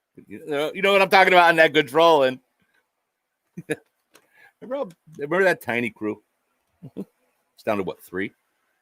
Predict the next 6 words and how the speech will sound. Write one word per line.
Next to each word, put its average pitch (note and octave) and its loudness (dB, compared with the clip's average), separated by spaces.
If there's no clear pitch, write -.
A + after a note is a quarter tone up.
Two? F#3+ -16
Get - -20
back - -20
to - -20
that. D#3+ -2
Uh, D3 8